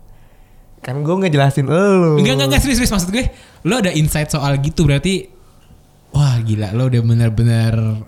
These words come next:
Speaker 2: pengen banget itu gitu loh.
Speaker 1: Gue juga tertarik gue sama kayak gitu. Kan skripsi gue juga bahas tentang itu.
Speaker 2: Oh, bahas tentang
Speaker 1: Makanya
Speaker 2: itu.
Speaker 1: gue dari magang ngelompat skripsi tuh pengennya linear.
Speaker 2: Oh iya, pengennya sejalan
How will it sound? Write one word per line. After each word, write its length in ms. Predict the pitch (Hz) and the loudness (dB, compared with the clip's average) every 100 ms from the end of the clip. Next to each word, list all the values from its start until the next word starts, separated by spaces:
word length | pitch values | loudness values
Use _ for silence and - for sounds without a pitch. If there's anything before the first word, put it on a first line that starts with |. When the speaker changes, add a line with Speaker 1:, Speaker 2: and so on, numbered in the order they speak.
| - _ _ - - | -18 _ _ -20 -8
Speaker 2:
pengen 300 | 127 123 123 | -2 0 2
banget 260 | 120 117 110 | 2 0 -2
itu 240 | - - 139 | -4 -2 0
gitu 240 | 117 107 | 0 -2
loh. 160 | 104 104 - _ _ | -2 -4 -8 _ _
Speaker 1:
Gue 120 | 143 | -8
juga 180 | 151 131 | -4 -4
tertarik 320 | 117 - 147 147 | -4 -4 -4 -4
gue 120 | 156 | -4
sama 180 | 143 123 | -4 -4
kayak 140 | 120 | -6
gitu. 80 | - | -6
Kan 100 | 208 | -6
skripsi 300 | 190 185 185 | -4 -4 -4
gue 140 | 170 | -4
juga 160 | 196 147 127 | -2 -2 -2
bahas 180 | 123 | -4
tentang 240 | 123 120 127 | -6 -8 -8
itu. 240 | 143 - 117 _ - | -10 -12 -20 _ -2
Speaker 2:
Oh, 100 | 151 | 0
bahas 220 | 131 120 | 2 2
tentang 160 | 120 | 2
Speaker 1:
Makanya 60 | 139 | 2
Speaker 2:
itu. 80 | 147 | 2
Speaker 1:
gue 120 | 160 170 - - | 2 2 -4 -12
dari 220 | - 123 123 | -4 -2 -2
magang 400 | 117 110 120 147 147 156 - - | -4 -4 -4 -4 -6 -10 -14 -14
ngelompat 380 | 107 127 123 120 | -6 -4 -4 -6
skripsi 300 | - 120 120 | -6 -4 -2
tuh 260 | - 156 165 - | -2 -2 -6 -6
pengennya 340 | 127 123 143 | -4 -2 -2
linear. 560 | 143 123 127 117 110 117 - _ - - | -2 -2 -4 -4 -6 -10 -20 _ -20 -4
Speaker 2:
Oh 80 | |
iya, 140 | 113 113 | -2 0
pengennya 320 | 98 104 120 | 0 0 2
sejalan 320 | 107 95 95 | 2 0 0